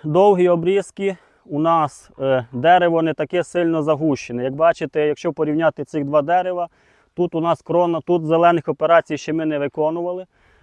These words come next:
Але ви бачите, що ось ця крона просвітлюється набагато краще, ніж оця. Тут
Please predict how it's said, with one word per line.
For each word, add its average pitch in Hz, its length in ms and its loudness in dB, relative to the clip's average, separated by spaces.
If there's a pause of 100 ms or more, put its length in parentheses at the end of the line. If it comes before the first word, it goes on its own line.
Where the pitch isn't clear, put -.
(140)
Але 156 300 2
ви 156 240 0
бачите, 170 560 0
що 151 380 2 (160)
ось 135 180 -4
ця 170 180 2
крона 180 480 0 (140)
просвітлюється 165 800 2
набагато 156 540 2
краще, 175 540 -2 (140)
ніж 151 240 0
оця. 139 340 0 (440)
Тут 196 320 2